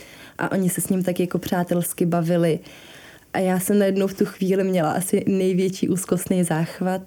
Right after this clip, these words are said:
ve svém životě, protože mě to přesně úplně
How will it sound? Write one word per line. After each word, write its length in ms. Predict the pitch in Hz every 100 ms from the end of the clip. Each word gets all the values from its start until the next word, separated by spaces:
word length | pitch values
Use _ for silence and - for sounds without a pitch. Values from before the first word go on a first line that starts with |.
| -
ve 120 | 180 175
svém 300 | - 190 185
životě, 640 | 180 165 165 - 175 180 - - - - - -
protože 400 | - 185 190 180
mě 140 | 185 190
to 160 | 190
přesně 540 | 185 - 208 190 202 190
úplně 520 | 185 196 196 202 190